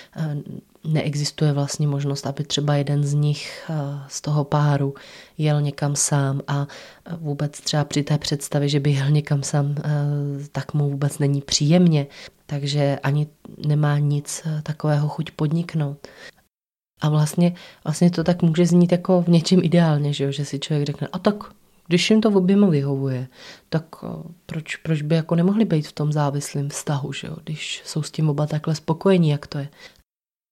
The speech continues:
A já s váma vlastně souhlasím, že pokud je to o tom, že, eh, jsem spokojený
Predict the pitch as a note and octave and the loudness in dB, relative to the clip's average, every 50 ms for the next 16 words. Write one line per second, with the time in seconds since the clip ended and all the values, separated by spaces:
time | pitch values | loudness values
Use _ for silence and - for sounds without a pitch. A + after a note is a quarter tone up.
0 | _ - E3 D#3+ D#3+ D#3+ D#3 D#3 D#3+ - - - - E3+ D#3+ D3+ - - F3+ F3+ | _ -2 0 2 2 2 2 0 -2 -6 -10 -4 0 2 2 2 4 4 4 6
1 | F#3 F#3+ F#3 F#3 F3+ F3+ - F#3+ F#3 - - E3 D#3+ E3 E3 D#3+ - - C3+ C3+ | 6 6 6 4 4 4 4 2 2 4 4 4 4 4 2 2 -2 -4 -6 -8
2 | C#3+ D3+ - - - - _ _ - E3 D#3+ D#3 - D#3+ D#3 - F#3+ F#3+ G#3 G3+ | -8 -10 -14 -20 -20 -20 _ _ -4 -2 -2 0 0 0 0 0 2 2 4 4
3 | G#3 G#3 F3+ E3 E3 - D3 C3+ C#3 - - D3 E3 D#3+ D#3 D#3 D3+ D3+ - - | 4 4 4 4 2 0 -4 -6 -6 -6 -2 0 2 2 4 4 2 0 -2 -4
4 | E3 D#3+ D#3 D3+ D3+ D3+ D#3 - - F3 E3+ C#3 - - - - C#3+ C#3+ - - | -4 -4 -4 -4 -6 -6 -4 0 2 2 2 2 0 -4 -4 -2 -4 -2 -2 0
5 | D3 C#3+ C#3+ C#3 D3 D3+ D#3+ F3+ G#3 A3 | 0 2 2 2 2 2 2 2 0 -4